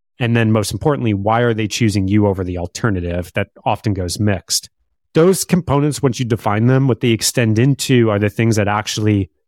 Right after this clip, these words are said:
start to help you on the growth side of the equation, which is once I understand what the problem is, I can start to ask questions. Well, what is the natural frequency of my cus-, of somebody encountering that problem? That starts to define your retention metrics,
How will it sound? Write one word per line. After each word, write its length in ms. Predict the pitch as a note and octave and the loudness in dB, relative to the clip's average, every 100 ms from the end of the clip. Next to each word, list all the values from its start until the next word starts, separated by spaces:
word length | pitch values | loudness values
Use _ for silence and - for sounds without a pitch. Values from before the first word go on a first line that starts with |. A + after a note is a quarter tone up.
| _ | _
start 200 | - A#2+ | -4 -4
to 80 | - | -2
help 220 | A2 A2+ | -4 0
you 120 | G#2+ | 0
on 60 | G2+ | 0
the 80 | F#2 | -2
growth 280 | A#2 C3+ | 0 0
side 200 | - G#2+ | 0 -2
of 60 | G2+ | 0
the 120 | G2 | 0
equation, 520 | F#2+ - G2+ F#2+ G2+ | -2 -2 -2 -2 -2
which 240 | F#2+ F#2+ - | -2 -4 -2
is 280 | G2+ F#2+ - _ _ _ _ | -2 -2 -6 _ _ _ _
once 220 | C3 E3 | -2 2
I 120 | G#3 | 2
understand 680 | G3 D#3+ - C3 C3 A#2+ G2+ | 4 2 2 0 2 0 0
what 180 | G#2+ A2 _ _ _ | -2 -4 _ _ _
the 80 | _ | _
problem 560 | G#2+ - A2+ G#2 G#2 G2 | -16 -4 -2 -2 -2 2
is, 480 | G#2 A#2 C3+ C3+ - _ _ _ _ _ | 4 4 2 -2 -8 _ _ _ _ _
I 120 | A#2+ | -6
can 120 | A2+ | -6
start 180 | A2+ B2+ | -2 -2
to 80 | A2+ | 0
ask 200 | A#2+ A2 | -2 -4
questions. 340 | - A2 A#2 G2+ | -4 -2 -2 -2
Well, 160 | G#2 | -2
what 220 | G2+ B2 | 0 0
is 140 | E3+ D3+ | 0 0
the 100 | C3 | 0
natural 500 | G#2+ G#2+ A2 - G#2+ | 2 0 -2 -4 -6
frequency 720 | - A2+ G#2 A2 G2+ - G2 | -4 -4 0 -2 -2 0 0
of 240 | F#2+ F2+ - - | 0 -4 -10 -8
my 180 | G#2 | -6
cus-, 360 | F#2 - G#2 - - _ | -6 -6 -4 -4 -10 _
of 180 | C#3 G#2 | -4 -2
somebody 520 | - A2+ G2+ G2+ F#2+ - _ A#2 | -2 -2 0 -2 -4 -8 _ -12
encountering 580 | G2+ - F3 D3+ G#2+ | -10 0 2 2 0
that 220 | F#2+ F2 - | -4 -6 -6
problem? 500 | F#2+ F2+ A2+ A#2+ A2 _ _ _ | -4 -4 -4 -6 -8 _ _ _
That 140 | - B2+ | -4 -2
starts 240 | D3 B2+ | 0 0
to 60 | C3+ | 0
define 360 | A2+ - A2 | -2 0 0
your 140 | G#2 F#2+ | 0 -2
retention 480 | F#2 B2+ A#2+ A#2 G#2 | -2 -2 0 0 0
metrics, 680 | F#2+ - A2+ - - - | 0 -2 -4 -2 -2 -2